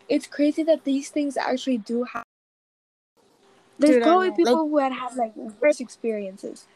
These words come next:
Speaker 2: I know. Like, to think
Speaker 1: Like,
Speaker 2: about it,
Speaker 1: what's it
Speaker 2: oh,
Speaker 1: called?
Speaker 2: no.
Speaker 1: What's it called? Um,
Speaker 2: What?
Speaker 1: oh, frick.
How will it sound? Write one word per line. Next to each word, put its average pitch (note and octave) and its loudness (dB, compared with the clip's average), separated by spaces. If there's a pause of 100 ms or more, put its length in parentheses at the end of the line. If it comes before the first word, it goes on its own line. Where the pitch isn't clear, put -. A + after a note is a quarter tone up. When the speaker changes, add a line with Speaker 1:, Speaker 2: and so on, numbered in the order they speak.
(680)
Speaker 2:
I G#3+ -6
know. C4 -2 (520)
Like, A3+ -10
to A#3+ -2
think B3 0
Speaker 1:
Like, D4 6
Speaker 2:
about C4 0
it, - -12 (140)
Speaker 1:
what's D4 4
it D#4+ 0
Speaker 2:
oh, - -10
Speaker 1:
called? E4 2
Speaker 2:
no. G#3 -18 (560)
Speaker 1:
What's D4 -4
it D#4 -8
called? D#4+ 2
Um, - -4 (1160)
Speaker 2:
What? A3 -6 (200)
Speaker 1:
oh, - -20
frick. D4 -8